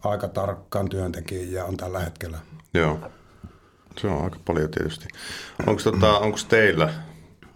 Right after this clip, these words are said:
Speaker 2: tämmöstä oppisopimuskoulutusta?
Speaker 1: Joo, jonkun verran ovat järjestäneet sitä, että kaverit pääsee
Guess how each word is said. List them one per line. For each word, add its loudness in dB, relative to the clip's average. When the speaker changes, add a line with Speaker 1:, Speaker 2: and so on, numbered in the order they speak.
Speaker 2:
tämmöstä 2
oppisopimuskoulutusta? -2
Speaker 1:
Joo, 6
jonkun 6
verran 4
ovat 2
järjestäneet 0
sitä, -2
että -4
kaverit -2
pääsee -2